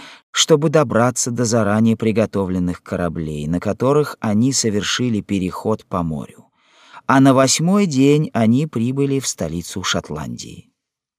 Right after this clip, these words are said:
Лидерик был немало изумлен тем, что не заметил в его королевстве ни малейших признаков предстоящих военных действий. Наоборот,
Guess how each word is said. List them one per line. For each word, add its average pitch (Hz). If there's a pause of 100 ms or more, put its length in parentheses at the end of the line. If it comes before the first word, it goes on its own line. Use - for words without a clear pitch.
(720)
Лидерик 127
был 131
немало 131
изумлен 110
тем, 151
что 131
не 135
заметил 131
в 87
его 107
королевстве 123
ни 131
малейших 127
признаков 113
предстоящих 98
военных 113
действий. 104 (600)
Наоборот, 170